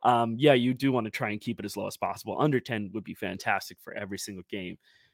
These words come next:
One big jump is the fact that Celtics went from taking only twenty-six attempts from three-point range last game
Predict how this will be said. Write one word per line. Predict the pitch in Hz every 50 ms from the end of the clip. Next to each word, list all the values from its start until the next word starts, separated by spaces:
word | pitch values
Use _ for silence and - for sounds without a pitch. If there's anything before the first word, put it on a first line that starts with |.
| _ _ _ _ _
One | - 110 120 135 170 190
big | 160 147 127 120
jump | - - 113 107 104 -
is | 107 104 -
the | - 98
fact | - 117 113 107 -
that | 104
Celtics | 98 - 117 110 110 - 110 101 - - 110
went | 107 120 117 - - -
from | - 113 110 104 107
taking | - - 110 98 107 98 90
only | 110 120 117 104
twenty-six | - - 117 120 127 123 - - 117 - -
attempts | 107 - 113 104 104 -
from | - 104
three-point | - _ 113 113 104 - - 101 76 80
range | 95 92 90 87 -
last | 101 104 107 117 123 - - -
game | - 104 95 92 92 98 -